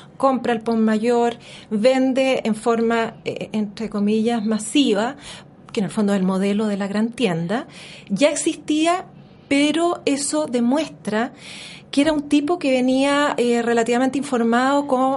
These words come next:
a, a vender algo que era, eh, un, un modelo que en, en Europa ya estaba funcionando, eh, y no hace mucho, mucho tiempo. En ese sentido, no estamos para nada, no estábamos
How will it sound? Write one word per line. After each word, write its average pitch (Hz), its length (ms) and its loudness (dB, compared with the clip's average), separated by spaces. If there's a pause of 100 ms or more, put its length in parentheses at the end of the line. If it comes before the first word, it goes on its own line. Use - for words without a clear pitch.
a, - 280 -6
a 226 80 0
vender 220 360 2
algo 254 340 0
que 240 120 0
era, 233 280 0
eh, - 260 -4
un, 208 240 0
un 214 120 0
modelo 220 440 4
que 226 100 -2
en, 202 180 2
en 202 160 0
Europa 220 340 0
ya 208 200 0
estaba 202 300 -4
funcionando, 233 840 0 (600)
eh, 214 360 4
y 220 100 0
no 240 160 4
hace 285 300 0
mucho, 269 400 0
mucho 247 320 -2
tiempo. 240 260 0
En 202 60 2
ese 208 120 0
sentido, 226 220 0
no 208 80 0
estamos 247 320 -4
para 285 400 -2
nada, 262 560 2 (180)
no - 80 -8
estábamos 170 680 -6